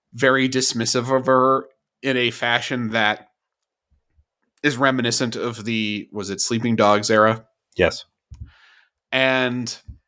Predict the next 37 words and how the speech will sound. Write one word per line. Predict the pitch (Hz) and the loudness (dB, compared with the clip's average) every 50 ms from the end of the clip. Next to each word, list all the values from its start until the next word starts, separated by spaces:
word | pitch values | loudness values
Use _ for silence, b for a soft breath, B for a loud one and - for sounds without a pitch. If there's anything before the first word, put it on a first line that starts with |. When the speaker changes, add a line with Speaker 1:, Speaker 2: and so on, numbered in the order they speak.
| _ _ _ _ _ _ _ _ _ _ _ _ _ _ _ _ _ - _ - - | _ _ _ _ _ _ _ _ _ _ _ _ _ _ _ _ _ -20 _ -18 -14
Speaker 1:
she | - - | -10 -2
comes | - 160 160 143 147 | 0 0 0 0 -4
to | |
the | 147 139 | -4 -4
bridge | 113 131 127 127 127 123 117 - - | 0 2 2 2 2 2 -2 -8 -8
and | - - | -6 -6
she's | 127 120 113 | -6 -4 -4
expecting | 117 - - 147 135 135 - 131 123 | -4 -2 0 0 0 0 -2 -4 -4
to | 117 | -2
be | 113 113 | -4 -4
dressed | 101 113 113 107 - - | -2 0 0 0 -2 -2
down. | - 110 104 104 101 104 - _ _ _ _ _ _ _ _ _ - | -4 -2 -2 -2 -4 -6 -10 _ _ _ _ _ _ _ _ _ 2
Archer | 117 117 117 - 127 | 2 2 2 2 2
doesn't | 113 110 110 110 98 | 2 2 0 0 0
dress | 107 101 98 - | 0 0 0 0
her | 110 98 | -2 -2
down. | 101 98 98 98 98 101 101 b b b b b b b b b b b b b _ _ - | -2 -2 -2 -2 -4 -6 -10 b b b b b b b b b b b b b _ _ -8
And | - 110 107 104 104 107 95 | -4 0 0 0 0 -2 -2
she | - - 110 | -4 -4 -4
fails | 104 - - 151 156 160 160 147 | -4 0 2 4 4 6 4 4
to | - 147 | 2 -2
communicate | - - 147 131 123 127 127 127 - 135 120 107 - | -6 -4 -6 -4 -2 -2 -2 -2 -2 -2 -2 -2 -2
with | 110 117 117 - - | -6 -10 -10 -10 -8
the | - 113 110 127 123 107 120 117 | -4 -4 -2 -2 -2 -4 -2 2
aliens | 147 160 175 180 190 196 190 190 180 180 175 175 | 4 4 6 6 4 4 4 2 2 2 0 0
that | 156 156 151 | 0 0 0
are | 139 | 0
supposed | - - - 156 156 - - | -2 -2 0 0 0 0 -2
to | 156 | -6
be | 147 143 139 | -2 0 0
on | 127 131 135 | 2 2 0
the | 131 | 0
surface | - - 147 135 131 123 117 | 0 2 2 2 2 2 -2
that | - 127 | 0 -2
have | 113 107 - | -2 -2 -4
captured | - - 123 127 127 - - - 127 120 110 | -6 -4 -2 -2 0 0 0 0 0 0 0
Tr-, | - - - - | -2 -8 -8 -10